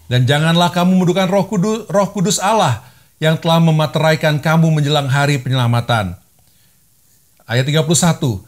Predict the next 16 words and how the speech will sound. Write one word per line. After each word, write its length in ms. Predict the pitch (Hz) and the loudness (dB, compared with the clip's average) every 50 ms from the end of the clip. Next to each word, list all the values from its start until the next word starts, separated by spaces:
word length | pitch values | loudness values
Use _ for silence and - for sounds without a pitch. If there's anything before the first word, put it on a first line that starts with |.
| _ _ _ _ | _ _ _ _
"Segala 480 | _ - - 160 147 202 214 233 240 233 | _ -6 -4 0 2 2 2 2 0 0
kepahitan, 640 | 226 180 - 214 214 214 214 - 226 196 180 170 147 | -2 -2 0 0 0 0 0 0 0 0 0 0 -2
kegemaran, 560 | 180 151 160 170 175 175 180 180 180 165 160 | -2 0 0 2 2 2 2 2 2 0 0
kemarahan, 720 | - 180 160 165 170 165 170 170 156 160 175 165 127 120 | 0 0 0 0 0 0 0 0 2 2 2 0 0 -2
pertikaian, 640 | 123 - 170 170 208 190 185 - 214 196 202 208 196 | -4 -6 -6 -6 -6 -6 -4 -2 0 0 0 0 0
dan 160 | 190 190 180 | 0 0 -2
fitnah 560 | 185 - 220 - - - 233 220 220 214 - - - - - _ | -2 -6 -8 -8 -6 -4 -2 -2 -2 -2 -6 -10 -18 -20 -20 _
hendaklah 320 | - 160 170 185 185 190 196 | -2 0 2 2 2 2 2
dibuang 560 | 180 160 180 147 147 185 240 254 240 233 220 | 2 2 2 2 2 2 0 0 0 0 2
dari 240 | 196 196 185 196 180 | 2 2 2 0 0
antara 320 | 175 160 180 170 175 - | 0 0 0 0 0 0
kamu. 400 | - 170 160 151 147 135 120 117 - - - _ _ | 0 0 0 2 2 0 0 -2 -6 -12 -20 _ _
Demikian 560 | - 151 143 156 160 160 - 165 160 143 120 | -6 -2 0 0 0 0 0 0 0 0 -2
pula 480 | - 196 190 190 196 185 185 180 180 - - | 0 0 2 2 2 2 0 -2 -4 -10 -16
segala 320 | - - 147 139 165 165 165 | -12 -6 -2 0 2 2 2
kejahatan. 800 | - - 143 120 147 147 131 135 131 123 - 127 113 98 90 | 0 0 0 2 2 2 2 2 0 0 -2 -2 -2 -2 -4